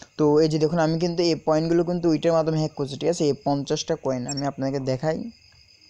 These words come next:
এই পঞ্চাশটা কয়েন কিন্তু আমি হ্যাক করলাম।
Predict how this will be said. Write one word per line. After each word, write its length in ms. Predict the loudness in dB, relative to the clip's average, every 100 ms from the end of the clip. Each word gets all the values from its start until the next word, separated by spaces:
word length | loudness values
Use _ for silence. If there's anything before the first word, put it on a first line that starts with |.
| _ _ _ _
এই 120 | -4 -4 -2
পঞ্চাশটা 460 | -2 -2 0 0
কয়েন 220 | 2 0
কিন্তু 180 | 0 -2
আমি 100 | 0
হ্যাক 140 | 0 -4 -4
করলাম। 340 | -2 0 -2